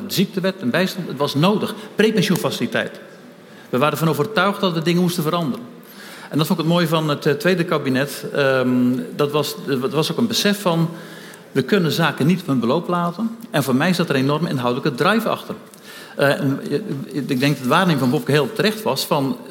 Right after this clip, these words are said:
eh, ik weet nog heel goed, ik, ik, ik had, eh, die inleiding is geleid tot het boek, eh, Anders en Beter. En ik heb daar vrij scherp aangegeven wat is nodig om te veranderen in dit land. De agenda was eigenlijk klaar.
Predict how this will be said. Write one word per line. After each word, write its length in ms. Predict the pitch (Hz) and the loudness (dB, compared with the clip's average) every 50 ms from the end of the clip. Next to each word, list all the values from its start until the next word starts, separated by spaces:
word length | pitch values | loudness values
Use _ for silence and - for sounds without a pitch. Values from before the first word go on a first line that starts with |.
| 165 - - | -10 -6 -2
eh, 160 | - 139 135 | 0 2 2
ik 140 | 135 - 135 | 2 2 0
weet 100 | 123 143 | 0 2
nog 80 | 143 160 | 4 4
heel 80 | 180 | 2
goed, 180 | 175 - 156 120 | 2 2 0 -2
ik, 120 | 123 - | -2 -4
ik, 280 | - - 135 131 - - | -4 -4 -2 -2 -2 -2
ik 340 | 95 107 131 135 135 131 - - 139 135 | -2 -2 -2 -2 -2 -4 -4 -2 -2 0
had, 200 | 123 135 - - | -2 -2 -2 -2
eh, 80 | 131 120 123 120 120 110 | 0 0 0 0 0 0
die 100 | 110 127 | 0 2
inleiding 480 | 190 196 196 190 180 175 165 175 175 160 | 4 4 4 4 4 2 2 2 0 0
is 80 | 143 | 0
geleid 360 | - 165 151 139 139 147 139 | 0 0 0 2 2 0 0
tot 160 | - 139 110 120 | 0 -2 -2 -2
het 160 | 120 110 117 | -2 0 0
boek, 260 | 180 160 175 - - - - - - - - - - - | 0 0 -2 -4 -12 -14 -16 -18 -18 -18 -18 -20 -10 -4
eh, 120 | - 143 131 | -2 -2 0
Anders 340 | - - 185 175 147 - | 2 2 4 4 2 2
en 100 | 135 120 | 2 2
Beter. 300 | 107 135 170 170 170 214 214 - - - - - - - | 2 2 2 0 -2 -4 -8 -8 -12 -16 -18 -18 -8 -4
En 100 | - 151 | -2 -2
ik 60 | 147 | -2
heb 120 | 151 139 143 | -2 -2 -2
daar 120 | 147 139 - - - | -2 -2 -4 -6 -4
vrij 200 | - 196 208 208 | -2 0 2 2
scherp 360 | - - - - 226 190 - | 2 0 0 0 0 0 0
aangegeven 540 | - 190 214 190 - - - - 135 135 127 | 0 2 2 2 0 -2 -2 -2 -2 -2 -2
wat 120 | 156 - | -4 -4
is 120 | - 113 131 | -4 0 2
nodig 540 | 143 156 202 208 180 127 135 151 - - - - - - - - - - - - | 4 6 6 4 4 2 0 -2 -2 -4 -10 -12 -14 -16 -18 -18 -18 -18 -6 -2
om 220 | - 165 165 147 | 0 2 2 2
te 100 | - 151 | 0 -2
veranderen 420 | 131 - 156 175 170 147 139 139 135 | -2 0 0 0 0 0 0 0 0
in 60 | 123 | 0
dit 80 | 123 170 | 0 -2
land. 280 | 208 214 - - - - - - - - | -2 -4 -4 -8 -8 -12 -18 -20 -16 -4
De 80 | - 131 | -2 -2
agenda 380 | 127 - - - 202 185 147 127 | 0 0 0 0 0 0 0 -2
was 160 | 123 - - | -4 -4 -2
eigenlijk 360 | - 151 139 - 120 117 - | -2 -2 -2 -2 -4 -4 -2
klaar. 260 | - 160 151 - - | -2 -4 -2 -4 -6